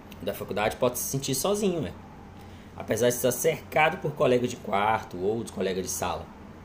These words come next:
Um soldado, né, no exército aí, em início de carreira militar,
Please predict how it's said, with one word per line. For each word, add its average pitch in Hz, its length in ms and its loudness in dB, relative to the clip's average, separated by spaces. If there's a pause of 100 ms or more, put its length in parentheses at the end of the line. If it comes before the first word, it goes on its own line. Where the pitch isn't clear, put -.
(540)
Um 117 180 2
soldado, 117 840 4
né, 101 180 -2
no 92 180 -4
exército 92 460 -2
aí, 92 180 -4 (360)
em 110 140 -2
início 127 320 2
de - 120 -2
carreira 107 340 2
militar, 104 500 0